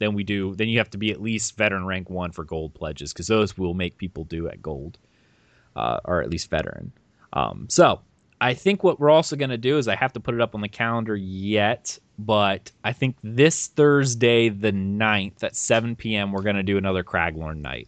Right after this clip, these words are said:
'Cause the last one went off really well. This is for Ebonheart Pact, of course. So we're gonna do another Ebonheart Pact, um, Craglorn night on Thursday. So seven thirty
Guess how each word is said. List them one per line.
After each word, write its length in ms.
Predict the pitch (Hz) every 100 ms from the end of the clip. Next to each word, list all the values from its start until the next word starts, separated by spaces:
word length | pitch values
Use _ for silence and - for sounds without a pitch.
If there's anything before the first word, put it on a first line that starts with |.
| _ _ _ _ _ _ _ -
'Cause 280 | 92 85
the 80 | 82
last 340 | 127 196 202 180
one 200 | 165 131
went 200 | 139 127
off 400 | 123 117 - -
really 480 | 95 107 139 160 143
well. 380 | 117 107 104
This 220 | 104 101 117
is 80 |
for 160 | - 92
Ebonheart 400 | 110 113 117 101
Pact, 320 | - 104 -
of 100 | 92
course. 560 | - 95 90 90 - - _ _
So 100 | 104
we're 80 | 104
gonna 120 | 107
do 100 | 110
another 260 | 110 107 90
Ebonheart 400 | 120 139 135 -
Pact, 540 | 123 120 117 _ - -
um, 520 | 101 95 90 85 82 _ _ _ _ _ _ _ _ _
Craglorn 460 | 123 113 107 98
night 240 | 98 95 92
on 320 | 98 98 95 90
Thursday. 760 | _ 107 98 95 - 76 69
So 560 | - 101 87 85 78 - _ _ _ _ _
seven 420 | - 147 165 185
thirty 800 | 175 170 165 156 151 151 147 147